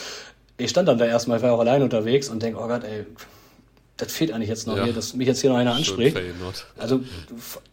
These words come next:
Speaker 1: ja, ich fand auch, also es war wirklich, äh, die hatten gute Leute da, <laughs> das muss man wirklich mal sagen, ne? Und hier hab nur gedacht, so, wenn mich einer hier anspricht, dann dreh ich nur noch um und renn, ne? Ähm, aber gut, ist dann, hat dann alles geklappt, hab dann,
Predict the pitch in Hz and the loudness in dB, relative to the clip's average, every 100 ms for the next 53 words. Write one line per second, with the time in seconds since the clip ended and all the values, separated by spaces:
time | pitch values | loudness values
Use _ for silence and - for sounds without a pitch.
0 | - 143 254 277 - 214 156 151 151 135 | -8 -4 -2 -2 2 2 4 2 2 0
1 | 131 151 156 160 147 139 131 - 131 127 | 0 -2 2 2 4 0 0 0 -2 -2
2 | - 139 143 143 143 202 - - 208 - | -4 -4 0 4 8 8 6 4 4 4
3 | 302 214 156 175 151 139 131 175 175 113 | 4 2 2 2 2 2 2 0 -4 -6
4 | - - - - - - 127 160 - 127 | -12 -18 -18 -18 -18 -8 -6 -6 -8 -6
5 | 127 - 123 117 151 135 127 139 - 123 | -6 -2 -2 0 2 4 4 2 0 -2
6 | 123 117 - - - 156 143 127 175 - | -2 -4 -10 -10 -4 2 4 4 2 -2
7 | - 139 139 120 120 - 143 143 135 127 | 2 0 2 -2 -2 0 0 4 4 4
8 | 123 143 120 117 170 226 - - - - | 2 0 2 2 0 -2 -10 -20 -20 -20
9 | _ _ - 131 170 147 113 110 110 101 | _ _ -6 -4 -4 -6 -6 -4 -4 -6
10 | - - _ _ _ _ - - 92 92 | -10 -20 _ _ _ _ -20 -16 -10 -8
11 | 98 101 - 87 - 113 101 95 110 117 | -8 -8 -12 -16 -10 -6 -6 -6 -8 -6
12 | 101 104 - - - 101 - 95 - 104 | -4 -6 -8 -14 -16 -14 -14 -12 -12 -12
13 | 101 98 | -8 -8